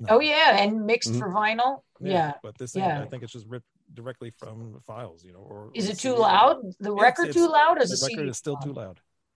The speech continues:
Speaker 2: They're both.
Speaker 1: Wow,
Speaker 2: Everything is
Speaker 1: interesting.
Speaker 2: too loud. Everything. <laughs>
Speaker 1: Wow, interesting.
Speaker 2: Drives me nuts because I, I can't stand when things are, like, overly loud, 'cause you can
Speaker 1: Mm-hmm.
Speaker 2: hear it, you know.
Speaker 1: Yeah.
Speaker 2: But again, um, I don't like as many songs off of this album. There's maybe two I don't like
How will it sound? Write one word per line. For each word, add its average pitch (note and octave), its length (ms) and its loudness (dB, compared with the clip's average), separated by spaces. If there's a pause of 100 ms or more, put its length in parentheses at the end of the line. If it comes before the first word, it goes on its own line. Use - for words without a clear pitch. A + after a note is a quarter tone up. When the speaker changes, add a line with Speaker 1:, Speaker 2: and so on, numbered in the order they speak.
(120)
Speaker 2:
They're B2+ 100 -6
both. C#3 140 -2
Speaker 1:
Wow, C#3+ 80 -8 (100)
Speaker 2:
Everything G3+ 300 -2
is E3 120 -4
Speaker 1:
interesting. E3 140 -12
Speaker 2:
too D3 40 -6
loud. G2 280 -10
Everything. G2 280 -20 (840)
<laughs> A3 60 -6 (600)
Speaker 1:
Wow, F#3 160 -12
interesting. G#3+ 500 -14
Speaker 2:
Drives G3+ 300 -4
me F3 100 -8
nuts D3 460 -10
because A#2+ 220 -12
I, C3+ 140 -8
I C3+ 60 -10
can't D#3+ 220 -14
stand F#3 200 -10
when B2+ 100 -10
things C#3 240 -14
are, B2 100 -10
like, B2 200 -14
overly B2 340 -14
loud, A2 280 -18 (440)
'cause D3+ 120 -10
you E3+ 60 -10
can E3+ 120 -4
Speaker 1:
Mm-hmm. E3 100 -10
Speaker 2:
hear B3+ 120 -8
it, - 100 -14 (100)
you A2 100 -16
know. D3 220 -10 (600)
Speaker 1:
Yeah. D3 220 -8 (440)
Speaker 2:
But C#3 180 -8 (300)
again, F#3+ 400 -4 (240)
um, D#3+ 580 -2 (440)
I E3 100 -2
don't G#3+ 220 -4
like G3 200 -2
as D3 220 -8
many C#3+ 280 -4
songs F3+ 300 -2
off E3+ 120 -4
of E3 60 -8
this E3+ 140 -6
album. E3+ 380 -2
There's B2+ 180 -10
maybe C3 220 -8
two D3+ 300 -8
I B2 80 -6
don't C3+ 220 -10
like C3+ 200 -10